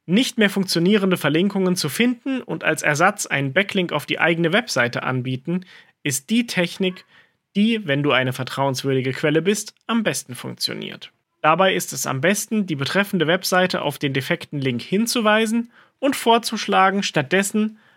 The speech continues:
auf einen meist umfangreicheren und aktuelleren Artikel auf deiner Webseite zu verweisen. Backlinks kaufen.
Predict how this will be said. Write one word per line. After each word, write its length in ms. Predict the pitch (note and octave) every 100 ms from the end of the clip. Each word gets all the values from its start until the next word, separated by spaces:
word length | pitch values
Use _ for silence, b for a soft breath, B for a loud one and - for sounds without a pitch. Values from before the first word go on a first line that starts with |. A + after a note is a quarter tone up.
| B
auf 200 | D3 -
einen 400 | D3 C#3+ D3 C#3
meist 380 | B2 B2+ C3 -
umfangreicheren 920 | F#3 G3 G3 E3+ D#3 D#3+ E3+ D3+ D#3
und 220 | - C3+ -
aktuelleren 640 | C#3 - F#3+ G3 E3+ E3
Artikel 400 | E3 F#3+ F#3+ G3
auf 200 | A#3+ A#3+
deiner 280 | A#2+ C#3 D#3
Webseite 420 | E3+ - B2+ B2
zu 140 | -
verweisen. 580 | A#2+ A#2+ A2 G2+ - - _ _ _ -
Backlinks 480 | D#3 F3 F#3+ G3
kaufen. 580 | - D3 D3 D3+ - B2